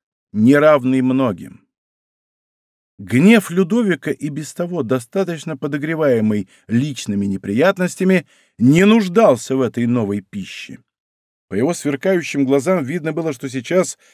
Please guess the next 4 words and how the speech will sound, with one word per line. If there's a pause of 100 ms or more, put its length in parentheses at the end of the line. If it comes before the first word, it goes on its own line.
(160)
разразится
гроза. (720)
Взгляд
Кольбера